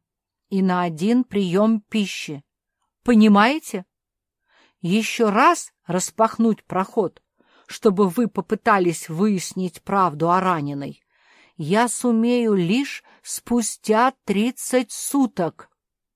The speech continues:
"Это створка такая тяжёлая?"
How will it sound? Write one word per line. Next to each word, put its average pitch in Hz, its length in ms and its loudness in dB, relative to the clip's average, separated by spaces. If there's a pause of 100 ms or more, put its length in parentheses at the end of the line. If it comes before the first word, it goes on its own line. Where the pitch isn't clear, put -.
(1200)
"Это 262 360 0 (220)
створка 480 640 0
такая 240 400 2
тяжёлая?" 190 680 -2